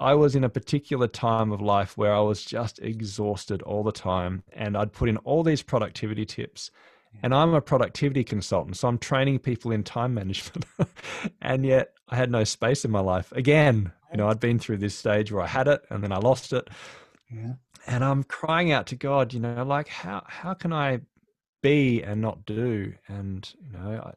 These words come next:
Speaker 1: is it that I'm driven? And, you know, how do, how do I, what tips do I need? And,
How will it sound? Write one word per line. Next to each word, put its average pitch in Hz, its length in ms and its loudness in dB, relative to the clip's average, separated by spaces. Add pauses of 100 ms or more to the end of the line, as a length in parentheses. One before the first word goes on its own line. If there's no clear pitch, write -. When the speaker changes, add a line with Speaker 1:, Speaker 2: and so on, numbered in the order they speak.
(200)
Speaker 1:
is 135 260 -6
it 127 260 -6
that 110 120 -6
I'm 101 140 -6
driven? 160 440 0
And, 120 260 -4
you 160 80 -2
know, 131 260 -2
how 143 240 -2
do, 165 120 -2
how - 220 -8
do 165 120 0
I, 139 200 0 (380)
what - 180 -4
tips - 300 -6
do 113 140 -2
I 107 80 0
need? 98 300 -4
And, 131 240 -8